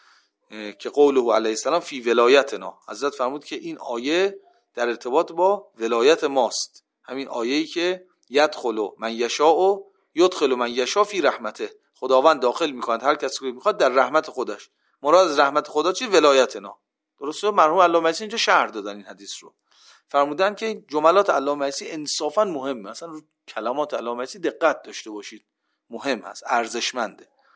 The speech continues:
ایشون فرموده که فی ولایتنا لا ریب، شکی نیست که ولایت از بزرگترین رحمت‌های دنیوی و اخروی است. اینا همه توضیح داره، عبور می‌کنیم. یعنی اینا رو می‌شه واقعاً یک منبر توضیح داد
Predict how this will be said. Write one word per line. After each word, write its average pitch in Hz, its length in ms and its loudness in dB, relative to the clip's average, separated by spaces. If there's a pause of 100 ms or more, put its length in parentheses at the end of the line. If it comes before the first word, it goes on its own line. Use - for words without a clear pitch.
(300)
ایشون 180 240 -6
فرموده 180 360 2
که 202 100 -6
فی 196 180 -12
ولایتنا 196 640 2
لا 208 240 8
ریب، 117 280 2
شکی 208 460 0
نیست 180 200 -8
که 117 80 -12
ولایت 139 680 2 (440)
از 135 320 0
بزرگترین 156 840 -2
رحمت‌های 139 600 0
دنیوی 143 560 -4
و 208 80 2
اخروی 117 500 2
است. - 280 -16 (260)
اینا 185 160 -8
همه 180 200 -2
توضیح 160 360 -8
داره، 208 180 -2
عبور 147 280 -2
می‌کنیم. - 380 -20 (280)
یعنی 117 120 -14
اینا 135 220 -6
رو 151 80 -4
می‌شه 156 180 -10
واقعاً 143 260 0
یک 160 160 -6
منبر 131 420 2
توضیح 117 480 -8
داد - 220 -20